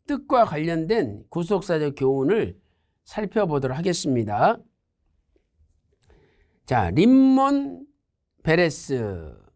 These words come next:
이것은 파괴된 성류라는 뜻이죠. 자, 왜냐하면 림몬, 이 림몬은 성류라는 뜻이고, 그다음에 페레츠, 이것은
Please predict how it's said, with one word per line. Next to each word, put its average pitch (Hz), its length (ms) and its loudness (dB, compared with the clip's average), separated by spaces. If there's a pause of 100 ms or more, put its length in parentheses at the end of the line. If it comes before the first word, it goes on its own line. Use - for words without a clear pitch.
이것은 165 560 -2 (480)
파괴된 247 720 2
성류라는 196 600 -2
뜻이죠. 160 680 -8 (420)
자, - 140 -2
왜냐하면 214 840 2 (480)
림몬, 190 920 4 (120)
이 160 140 -2
림몬은 175 720 2
성류라는 240 600 0
뜻이고, 123 760 -6 (600)
그다음에 127 300 -4
페레츠, 156 1300 0
이것은 143 500 -2